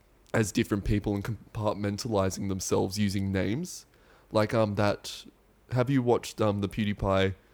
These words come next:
well, have you, uh, do you know about the guy who was on Doctor Phil who, um, basically dressed up as Batman and was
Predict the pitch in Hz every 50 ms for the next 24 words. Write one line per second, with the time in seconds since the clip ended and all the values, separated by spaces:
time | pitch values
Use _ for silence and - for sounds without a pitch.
0 | _ _ _ - 113 107 117 120 117 120 110 104 101 - - - - - _ _
1 | _ _ _ _ _ _ _ _ _ _ _ _ _ _ _ _ _ _ _ _
2 | _ _ - 113 110 107 117 120 120 120 113 110 101 107 101 95 113 110 107 104
3 | 104 107 98 98 98 98 101 101 107 104 98 95 104 98 98 92 - 95 - -
4 | 107 - - 110 98 95 98 98 95 - - 113 104 98 98 98 98 98 98 -
5 | - 107 98 98 95 95 92 95 - _ _ _ _ _ _ _ _ _ _ _
6 | _ _ - - - 131 - 107 104 - - - - 117 101 101 101 113 - -
7 | _ _ _ _ - - - 120 107 101 - - 101 - - 101 95 - - 104
8 | 87 - - 110 101 104 127 156 180 175 - - 233 104 104 101 98 95 - -